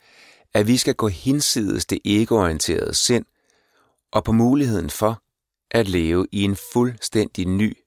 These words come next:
bevidsthedstilstand. Skønhed kommer i dit nærværs stilhed. Det, du lige har beskrevet, er noget, jeg af og til oplever i korte øjeblikke, når jeg er alene ude i naturen.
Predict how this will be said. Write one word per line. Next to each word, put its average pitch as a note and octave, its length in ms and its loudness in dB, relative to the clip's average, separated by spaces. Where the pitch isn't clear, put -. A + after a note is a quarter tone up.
bevidsthedstilstand. E2 920 -4
Skønhed B2 640 0
kommer G2+ 420 -2
i A2 80 0
dit A#2 180 0
nærværs D#2+ 680 -2
stilhed. D#2 460 -4
Det, G#2+ 140 4
du A#2 60 4
lige A2 200 2
har A2+ 80 0
beskrevet, F2+ 760 0
er G#2 100 2
noget, G#2 300 2
jeg G#2+ 180 2
af B2+ 180 0
og G2+ 60 -4
til G2+ 180 0
oplever E2+ 580 -2
i A2 80 -2
korte G#2 420 0
øjeblikke, E2+ 600 -2
når F2+ 120 -2
jeg D#2+ 220 -2
er D#2 40 -4
alene E2+ 480 -2
ude E2+ 140 -2
i F2+ 40 -4
naturen. D2+ 500 -6